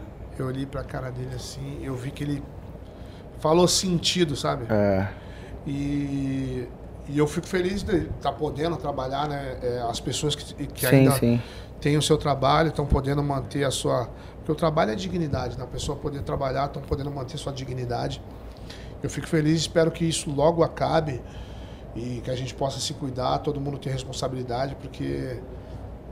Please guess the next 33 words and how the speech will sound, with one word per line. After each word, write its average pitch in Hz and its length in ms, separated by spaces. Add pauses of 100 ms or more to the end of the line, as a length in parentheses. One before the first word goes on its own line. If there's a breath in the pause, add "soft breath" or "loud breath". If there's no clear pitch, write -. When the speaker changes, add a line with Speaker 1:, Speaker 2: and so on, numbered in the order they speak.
(240)
Speaker 1:
é, 123 360 (100)
é 123 120
muito 131 220
perigoso. 147 640 (220)
Eu 131 460 (760)
não, 131 120 (1040)
a 120 60
gente 120 160
tá 127 100
falando 127 200
um 120 60
papo 123 480 (1160)
alegre, 143 420
mas 143 380 (600 loud breath)
eu 127 200
deixo 147 280
aqui 160 220
o 156 60
meu 151 220
testemunho, 170 720
porque - 220
é 147 120
muito 151 220
sério. 147 560
Eu, 131 180
Speaker 2:
Sim. 131 240 (160)
Speaker 1:
eu, 127 100
eu, 120 240
eu 120 100
perdi 131 280
a 147 40
minha 147 160
mãe 151 360